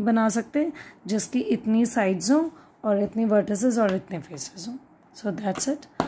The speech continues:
So that's all my dear students। Thank you my dear students। I hope the exercise is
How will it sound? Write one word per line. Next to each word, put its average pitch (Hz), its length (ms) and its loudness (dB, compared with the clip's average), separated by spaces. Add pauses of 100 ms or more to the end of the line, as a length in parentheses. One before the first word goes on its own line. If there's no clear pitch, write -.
(300)
So 233 180 2
that's 208 360 4
all 226 280 6
my 220 180 4
dear 233 200 4
students। 269 560 2 (1500)
Thank 220 320 4
you 269 80 8
my 247 200 6
dear 254 260 6
students। 254 520 2
I 214 140 4
hope 233 380 4 (220)
the 214 160 6
exercise 220 720 4
is 226 280 0